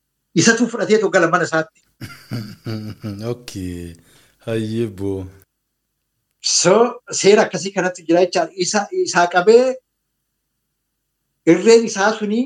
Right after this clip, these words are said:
Speaker 1: aangoo qixa qaba isaa wajjin.
Speaker 2: Mhm. Mhm.
Speaker 1: Hoggaa inni muddatu, itti aanee innis hin muddata.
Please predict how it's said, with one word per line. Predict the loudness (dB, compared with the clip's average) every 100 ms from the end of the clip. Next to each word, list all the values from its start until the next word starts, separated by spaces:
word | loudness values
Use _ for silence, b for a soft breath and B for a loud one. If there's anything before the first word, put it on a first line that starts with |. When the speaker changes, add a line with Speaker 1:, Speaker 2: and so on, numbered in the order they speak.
| -6 -2
Speaker 1:
aangoo | 0 0 2 2 2
qixa | 0 -6 -6
qaba | -4 -4
isaa | -2 -2
wajjin. | -4 -8 -18 _ _ -12
Speaker 2:
Mhm. | -12 -8 -8 -8 -10 -18 _ _ _ _
Mhm. | -20 -20 -14 -14 -14 -18 _
Speaker 1:
Hoggaa | 0 2 2 2
inni | 2 0 0
muddatu, | -2 -2 -2 -4 -14 _ _ _ _ b b b _ _ _ _ _ _ _ _ _ _ _ _
itti | 2 4 4
aanee | 4 6 6
innis | 4 0
hin | -2
muddata. | -2 -4 -4 -6